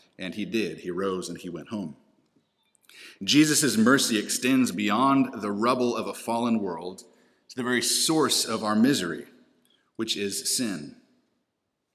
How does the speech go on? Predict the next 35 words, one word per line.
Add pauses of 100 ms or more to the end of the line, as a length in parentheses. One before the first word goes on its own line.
(560)
This
is
why
in
Romans
three, (440)
it
says
that
Jesus
was
put
forward (100)
as
a
propitiation (480)
on
the
cross, (680)
where
the
atonement
for
sin
would
take
place.
He
is
the
true
and
better
mercy
seat